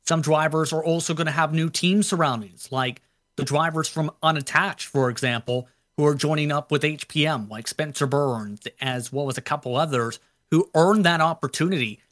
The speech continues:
by working together and in turn having that working together turn into success that got them noticed. So there's different opportunities as well for drivers to show, "This is why I'm, I made it, and this is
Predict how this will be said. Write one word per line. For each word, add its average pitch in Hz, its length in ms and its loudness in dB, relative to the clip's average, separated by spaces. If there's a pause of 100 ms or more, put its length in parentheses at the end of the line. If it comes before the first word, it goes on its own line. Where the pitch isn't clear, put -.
(160)
by 143 200 4
working 147 480 -2
together 135 640 0
and 147 160 -2
in 147 220 -2
turn 127 500 0 (280)
having 170 420 2
that 143 260 0
working 139 360 -2
together 135 260 0
turn 151 380 0
into 147 340 -4
success - 640 -4 (380)
that 147 300 0
got 147 280 -2
them 135 180 2
noticed. 131 540 -2 (220)
So - 160 2
there's 165 240 2
different - 400 -2 (200)
opportunities 190 1080 -2
as 143 240 0
well 143 180 2
for 127 140 -4
drivers 131 480 -2
to 127 100 -6
show, 131 420 0 (300)
"This 175 320 2
is 170 120 0
why 170 440 4
I'm, 151 300 0 (100)
I 151 140 2
made 147 340 0
it, - 180 -16 (460)
and 143 240 2
this 165 240 0
is 151 200 0